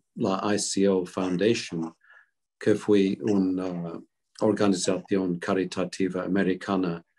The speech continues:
fueron bastante separadas. Y como experienciamos muchas veces en la vida,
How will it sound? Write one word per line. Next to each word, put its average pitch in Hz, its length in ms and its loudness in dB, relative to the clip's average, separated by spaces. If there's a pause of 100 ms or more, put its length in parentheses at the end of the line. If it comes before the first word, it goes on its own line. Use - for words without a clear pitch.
(340)
fueron 104 380 4
bastante 95 920 -2
separadas. 87 960 -2 (760)
Y 127 320 2 (1040)
como 127 480 4 (640)
experienciamos 104 1120 2
muchas 110 400 2
veces 104 560 -2
en 92 140 -2
la 92 140 -2
vida, 92 420 0